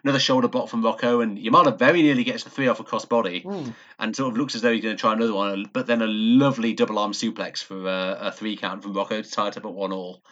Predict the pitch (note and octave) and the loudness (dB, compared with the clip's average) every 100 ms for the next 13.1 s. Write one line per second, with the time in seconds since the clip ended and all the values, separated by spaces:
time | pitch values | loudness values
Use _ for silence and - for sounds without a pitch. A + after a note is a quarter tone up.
0 | - - - - - A2 A2 C3+ B2+ - | -20 -20 -20 -18 -2 -2 2 2 2 2
1 | B2+ B2 B2 A2+ G#2+ A2 A2 - A2+ - | 0 0 0 2 2 0 -4 -4 -4 -2
2 | G#2 - A#2+ G#2+ G#2+ B2 A2 G2+ A2+ A2 | -6 -2 -2 0 -4 -2 -4 -4 -6 -4
3 | G#2+ F#2 F#2 G2 - G2+ G2+ G#2+ G2+ G#2 | -4 -4 -4 -6 -4 -2 -2 -2 -4 -8
4 | - G2+ G2 G2 - - G#3 G#3+ - - | -8 -10 -8 -8 -8 0 2 2 -4 -12
5 | - F3 D#3 - - - _ _ _ D3 | -4 -2 -2 -4 -10 -10 _ _ _ -2
6 | D3 C3 D3 D3 D3 C3+ G2+ A#2+ A2+ G2+ | 2 4 2 4 2 2 -2 -2 0 -4
7 | F#2+ - F#2+ - F#2+ E2+ - F2 F2 E2+ | -8 -10 -10 -10 -10 -8 -10 -10 -10 -12
8 | - F#2+ F2+ G#2 G2+ F2+ F2+ F2+ - F2 | -10 -8 -8 -8 -8 -6 -8 -10 -14 -14
9 | F2+ - - F#2 - - F2+ G2 F2+ F#2 | -16 -16 -16 -14 -12 -14 -10 -8 -6 -8
10 | - - - - G2+ F#2+ F#2 - G#2 G2 | -12 -20 -20 -10 -6 -6 -8 -8 -8 -8
11 | G2 A#2+ - - - G2+ - A2 F#2+ G#2+ | -6 -8 -6 -12 -12 -16 -6 -6 -4 -10
12 | G2+ G2 G#2 C3+ G2+ F2+ - A2 G#2+ G#2+ | -10 -4 -2 0 -2 -6 -6 -4 -4 -6